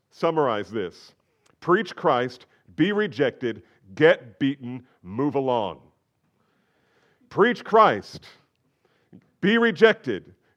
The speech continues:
get beaten, move along. And as we heard in Sunday school this morning, um, when Paul came to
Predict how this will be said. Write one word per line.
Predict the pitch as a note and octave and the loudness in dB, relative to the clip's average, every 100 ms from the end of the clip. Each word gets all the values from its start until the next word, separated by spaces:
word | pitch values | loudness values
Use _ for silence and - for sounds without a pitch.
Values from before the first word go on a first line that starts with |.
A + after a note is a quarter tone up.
| G2 | 0
get | F3 A#3+ A#3+ A2+ | 2 2 0 -6
beaten, | G3 A3+ C3+ F#2+ D2 _ _ _ _ _ _ _ | -6 -4 -12 -14 -16 _ _ _ _ _ _ _
move | A2+ E3 A3+ | 0 2 6
along. | G#3+ G#3 G3 C#3+ F2+ D2+ _ _ _ _ _ _ _ _ _ _ _ _ _ _ _ _ _ | 6 8 6 6 0 -12 _ _ _ _ _ _ _ _ _ _ _ _ _ _ _ _ _
And | A#2+ B2+ | -8 -6
as | C3 | -4
we | D3+ | -2
heard | D3 F3+ | 0 0
in | D#3 | 0
Sunday | F3 F3+ | -2 -2
school | D#3+ E3+ D3+ | -2 -2 -4
this | C3+ D3+ | -6 -2
morning, | D#3+ D3 B2 E2+ _ _ _ _ _ _ _ _ _ _ _ _ _ _ _ - | 0 0 -4 -10 _ _ _ _ _ _ _ _ _ _ _ _ _ _ _ -18
um, | F#2+ G2+ | -14 -8
when | B2+ B2+ | -6 -4
Paul | - E3 D#3 | 0 2 2
came | D3 E3 D#3+ D3 | 0 -4 -4 -4
to | C#3 C3+ B2 | -6 -6 -6